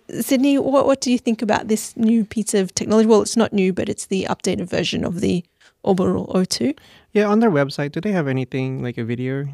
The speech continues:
Speaker 2: that shows how it works roughly, or a photo in, this is actually happening now. This is in the U K, right?
Speaker 1: Yeah, in the U K.
Speaker 2: Yeah, so there's some
Speaker 1: Uh, so there's
Speaker 2: photos
Speaker 1: a
Speaker 2: there.
Speaker 1: f-, few photos,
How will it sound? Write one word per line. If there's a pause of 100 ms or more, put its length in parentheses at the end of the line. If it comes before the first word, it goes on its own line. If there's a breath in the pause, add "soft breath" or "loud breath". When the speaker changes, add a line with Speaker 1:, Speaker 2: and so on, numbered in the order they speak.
Speaker 2:
that
shows
how
it
works
roughly,
or
a
photo
in, (260)
this
is
actually
happening
now.
This
is
in
the
U
K,
right? (120)
Speaker 1:
Yeah,
in
the
U
K. (140)
Speaker 2:
Yeah,
so
there's
some
Speaker 1:
Uh,
so
there's
Speaker 2:
photos
Speaker 1:
a
Speaker 2:
there.
Speaker 1:
f-,
few
photos,